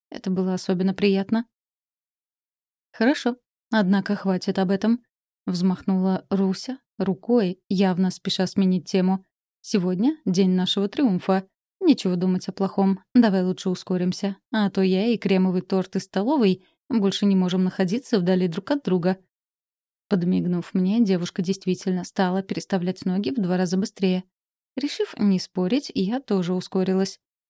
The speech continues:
Прибыв в столовую и быстро изучив сегодняшние варианты, я выбрала то меню, где были ещё неизвестные мне рыбные крутеллы. Люблю пробовать что-то новое,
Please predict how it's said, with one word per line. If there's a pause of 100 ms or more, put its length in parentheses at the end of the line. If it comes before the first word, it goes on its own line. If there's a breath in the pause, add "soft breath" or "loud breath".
Прибыв
в
столовую
и
быстро
изучив
сегодняшние
варианты, (280 soft breath)
я
выбрала
то
меню,
где
были
ещё
неизвестные
мне
рыбные (180)
крутеллы. (460)
Люблю
пробовать
что-то
новое,